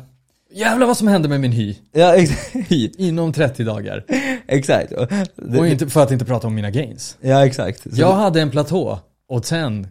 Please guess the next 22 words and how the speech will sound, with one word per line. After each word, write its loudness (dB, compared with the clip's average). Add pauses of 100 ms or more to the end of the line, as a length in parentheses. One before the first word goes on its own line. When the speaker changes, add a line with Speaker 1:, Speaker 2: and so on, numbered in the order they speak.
Speaker 1:
kom -6
A -12 (240)
G -4
one -8
Speaker 2:
Ja. -4
Speaker 1:
in -4
the -8
picture. -14 (140)
Speaker 2:
Ja, 2
och 4
mina 2
tarmbakterier. -2
Speaker 1:
Oj, -4
oj, -8
oj, -10
oj, -4
oj. -8 (300)
Speaker 2:
De, 2 (520)
de 0
sa 2
till -4
mig -8